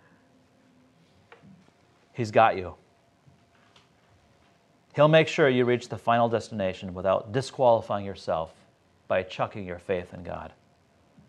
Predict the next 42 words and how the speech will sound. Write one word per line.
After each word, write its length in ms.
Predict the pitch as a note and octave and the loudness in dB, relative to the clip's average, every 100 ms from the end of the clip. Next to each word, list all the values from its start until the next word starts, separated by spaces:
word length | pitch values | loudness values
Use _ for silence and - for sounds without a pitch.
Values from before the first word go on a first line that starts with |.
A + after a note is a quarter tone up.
| _ - | _ -10
You're 120 | G#2 | -8
protected 560 | G2+ A#2+ - A2 G#2 F2+ | -6 -4 -2 -2 -4 -8
by 100 | F#2 | -8
the 100 | F2 | -8
power 280 | - F#2 F2+ | -4 -2 -2
of 120 | F#2+ | -6
God 280 | F2 D#2+ D#2 _ _ _ | -10 -10 -14 _ _ _
through 140 | A2+ | -14
faith 560 | G2 - E2+ D#2+ _ _ _ _ _ - - | -8 -6 -6 -8 _ _ _ _ _ -16 -2
for 160 | A#2+ | -2
a 40 | A#2 | 0
salvation 600 | B2+ A2+ G#2 G2+ G#2+ F#2 | 0 0 0 -2 -8 -8
ready 180 | F#2+ | -8
to 80 | G2 | -8
be 80 | G2+ | -8
revealed 340 | G2 F#2+ F2+ | -8 -6 -6
in 60 | F2 | -8
the 80 | F2 | -10
last 240 | F2 E2+ | -12 -12
time. 300 | - F2 F2 E2+ _ _ _ _ _ _ _ - | -16 -14 -16 -20 _ _ _ _ _ _ _ -4
And 100 | B2 | 0
he 40 | |
does 200 | A#2 A#2+ | 0 0
this 160 | A#2 A#2 | -2 -4
for 140 | A#2 | -4
his 100 | G#2 | -2
own 160 | A2 B2+ | -2 -4
name's 320 | B2 G#2 G2 | -4 -6 -6
sake. 220 | G2+ G2 | -6 -6
And 60 | G#2 | -4
I 120 | G#2 - _ - | -8 -8 _ -10
think 100 | B2+ | -6
that's 120 | G#2+ | -4
the 80 | B2 | -4
point 200 | B2 A2+ | -4 -4
of 60 | |
verse 160 | G#2 G2 | -6 -4
eleven. 320 | G2+ A2 G2 F#2 _ _ _ _ _ | -2 -2 -4 -12 _ _ _ _ _
"To 80 | A#2 | -8
him 100 | A#2 | -6
be 120 | A2+ | -4
might 400 | G#2 G2+ A2 - | 0 0 0 -8